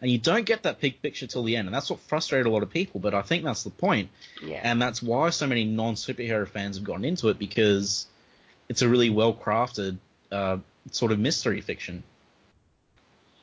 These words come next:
Speaker 2: Yeah,
Speaker 1: Um,
Speaker 2: yeah.
Speaker 1: you know, you don't, like, oh, there's so, like, y-, there's, oh, there's a faction of the Hand. Oh, there's another faction of the Hand now.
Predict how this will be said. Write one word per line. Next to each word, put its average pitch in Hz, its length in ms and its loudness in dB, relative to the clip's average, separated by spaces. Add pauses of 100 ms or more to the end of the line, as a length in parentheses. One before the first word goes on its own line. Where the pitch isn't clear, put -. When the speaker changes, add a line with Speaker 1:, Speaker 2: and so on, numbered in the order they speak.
(340)
Speaker 2:
Yeah, 190 360 10
Speaker 1:
Um, 185 60 2
Speaker 2:
yeah. 170 220 10
Speaker 1:
you 117 100 4
know, 107 60 4
you 131 140 4
don't, 190 220 4 (360)
like, 120 240 2
oh, 202 120 4
there's 160 220 6
so, 202 380 2
like, 120 260 0
y-, 139 100 0
there's, 113 420 2
oh, 156 120 4
there's 123 220 4
a 113 40 -6
faction 127 300 -4
of 98 60 -4
the 117 60 -2
Hand. 123 180 -4
Oh, 113 100 -2
there's 101 220 -4
another 120 220 -4
faction 208 360 -4
of 202 60 -10
the 208 100 -2
Hand 196 280 -2
now. 196 340 0